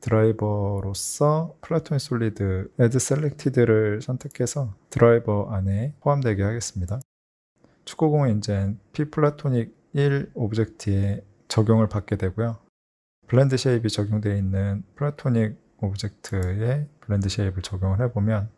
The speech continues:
축구공이 형태를 변형하는 걸 확인할 수 있습니다. 일단 애니메이션은 P 플라토닉으로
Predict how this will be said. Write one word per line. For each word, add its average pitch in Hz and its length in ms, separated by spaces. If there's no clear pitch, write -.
축구공이 120 760
형태를 123 400
변형하는 101 520
걸 107 280
확인할 117 380
수 - 140
있습니다. 92 460
일단 127 200
애니메이션은 123 880
P 156 180
플라토닉으로 107 1800